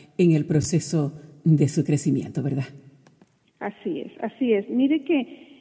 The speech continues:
Speaker 2: eh, a través de la identificación con la figura que el niño tiene al lado de él, puede
Speaker 1: Ujú.
Speaker 2: ser su mamá, su papá o los dos, y la reciprocidad con el sexo opuesto, o sea, si hay una niña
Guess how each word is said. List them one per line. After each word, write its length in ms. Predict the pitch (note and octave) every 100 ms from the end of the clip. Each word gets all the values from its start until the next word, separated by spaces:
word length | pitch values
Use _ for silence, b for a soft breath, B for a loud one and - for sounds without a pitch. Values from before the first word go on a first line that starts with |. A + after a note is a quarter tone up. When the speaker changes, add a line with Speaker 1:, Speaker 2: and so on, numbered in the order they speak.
| B
Speaker 2:
eh, 180 | - B3 B3+
a 140 | B3+
través 520 | C4 B3 B3 C#4 D4+
de 140 | C#4 E4+
la 180 | F4+ E4+
identificación 1200 | C4+ A#3+ A#3 A3+ A3 A3 G3 - A3+ A3+ A#3 C4+ -
con 200 | B3+ A#3+
la 100 | G3+
figura 560 | - G#3 F#3+ A#3+ C4 C4+
que 140 | C#4+
el 160 | G#3+ G#3+
niño 300 | A3+ A#3+ B3
tiene 300 | B3+ A#3+ A#3+
al 140 | A#3
lado 380 | A3+ G#3+ G3+ A3
de 400 | G#3 F#3 F3 F#3+
él, 80 | E4 B B B B -
puede 220 | F3+ E3
Speaker 1:
Ujú. 80 | E3
Speaker 2:
ser 140 | G3+ -
su 80 |
mamá, 520 | A3 F#3+ F3+ F3 F3+ F#3
su 80 | G#3
papá 460 | G3 G3+ - F3+ F#3+
o 100 | F#3
los 320 | E3+ E3 E3+
dos, 220 | F#3 C4+ - - b b b b b b
y 160 | - B3+
la 140 | A#3+
reciprocidad 920 | A3 A3 B3 A3+ A3+ A3 A#3 A3 G#3 A3
con 160 | C#4
el 180 | C#4+ B3+ -
sexo 300 | A#3 - B3+
opuesto, 500 | - C4 A3 - G#3+
o 40 |
sea, 300 | - A3 A3 - - b b b _ _ _ _ -
si 240 | C#4 C4+ C4
hay 200 | C4+ E4
una 240 | F4 F#4
niña 480 | F4 D#4 A3 G3